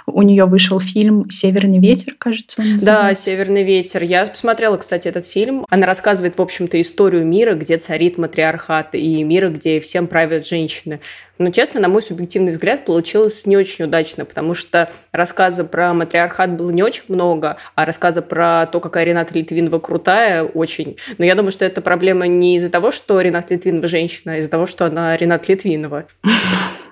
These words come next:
Speaker 1: А ещё из фильмов, из последних, которые я смотрела, мне нравится фильм Оливии Уайлд, э, про девчонок, которые закончили школу. Я не помню, как он называется.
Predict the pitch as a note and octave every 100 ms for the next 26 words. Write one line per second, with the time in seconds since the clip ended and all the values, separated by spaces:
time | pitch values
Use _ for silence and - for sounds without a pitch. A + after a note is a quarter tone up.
0 | _ - A3+ A3 - B3+ C#4+ B3+ A#3 -
1 | - A#3+ C4+ C4+ B3 - - G3 - G3+
2 | G#3+ G3+ F#3+ F#3+ F#3+ F#3+ G3 G#3+ B3+ A3+
3 | G#3 G#3 G3+ G#3 G3+ G3+ F#3+ - A3 A3
4 | G3 F#3+ - _ - A3+ G#3+ G#3+ G#3+ G#3+
5 | A3 A#3+ C4 C4 - G#3+ G#3 F#3+ - G#3+
6 | G#3+ G3+ F#3+ - A#3+ A#3+ F#3+ F#3+ F#3 G#3
7 | G3+ G3 F#3+ G#3 G#3 - F#3+ - - A#3
8 | C4 A#3+ - - - - - A3 A#3 A#3+
9 | B3+ A3+ G3+ F#3+ G3+ G3 G3 A3 C4+ D4+
10 | - - F#3